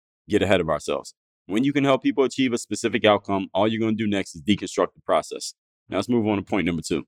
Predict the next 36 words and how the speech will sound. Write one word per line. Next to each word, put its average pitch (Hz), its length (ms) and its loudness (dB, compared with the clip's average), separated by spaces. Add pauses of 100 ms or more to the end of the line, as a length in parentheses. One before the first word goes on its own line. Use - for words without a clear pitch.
(320)
Today's 107 300 2
topic, 113 320 0
once 95 220 -4
again, 92 360 0
is 87 280 0
creating 123 580 -2
your 110 320 2
brand 110 560 -2
framework. 101 500 -2 (460)
What 117 160 0
are 147 60 6
the 131 80 -2
steps - 340 2
to 120 60 -8
getting 113 240 4
there? 69 180 -6 (640)
What 117 160 0
are 131 60 0
the 127 60 -6
steps 131 280 4
for 117 80 -10
someone 117 380 0
actually 110 320 0
getting 117 420 2
to 117 100 -4
the 104 200 -2
outcome 101 480 2
that 80 180 -4
you 123 140 -2
say 123 260 2
you 95 160 -6
can 101 140 -6
help 101 180 2
people 92 220 -8
get 90 160 0
to? - 120 -16